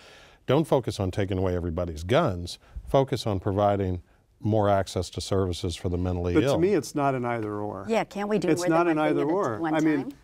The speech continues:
Speaker 2: I, I
Speaker 1: Mm-hmm.
Speaker 2: agree completely with the sentiment that we need better services for those who have, um, emotional problems. Uh, I mean, that, that in and of itself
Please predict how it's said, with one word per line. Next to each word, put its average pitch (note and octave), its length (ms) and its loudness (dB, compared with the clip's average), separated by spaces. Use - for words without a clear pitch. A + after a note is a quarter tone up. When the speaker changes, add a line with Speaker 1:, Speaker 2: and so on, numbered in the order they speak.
Speaker 2:
I, D3+ 80 4
I E3 60 2
Speaker 1:
Mm-hmm. D#3+ 240 2
Speaker 2:
agree C#3+ 240 0
completely D3 520 0
with A2+ 160 -4
the - 80 -6
sentiment C#3 480 -2
that A#2+ 160 -2
we B2+ 100 -2
need B2 200 0
better A#2 240 -2
services B2+ 600 -4
for A2 180 -8
those A#2 340 -2
who A#2+ 100 -2
have, A2 380 -6
um, G#2+ 420 -4
emotional B2 760 0
problems. C#3+ 800 -4
Uh, C#3 160 -2
I - 60 -4
mean, C3 160 0
that, B2+ 260 -2
that C#3 220 0
in D3+ 140 0
and C3 100 0
of A2+ 80 -2
itself D3 640 -2